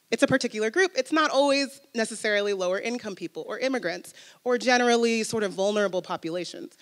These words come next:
So what that means is that the data that you get for it,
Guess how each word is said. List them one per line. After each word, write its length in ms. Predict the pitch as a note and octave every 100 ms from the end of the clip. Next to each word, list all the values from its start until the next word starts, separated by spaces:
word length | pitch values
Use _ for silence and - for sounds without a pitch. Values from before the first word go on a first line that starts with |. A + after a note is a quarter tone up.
| - -
So 140 | -
what 120 | C4+
that 140 | C#4+ C4
means 200 | D4+ C#4
is 100 | B3
that 140 | A#3+
the 60 | G#3+
data 300 | B3 C#4 C4
that 140 | G#3+
you 80 | G3+
get 240 | D#4+ F4
for 220 | - F#3
it, 240 | F3 F#3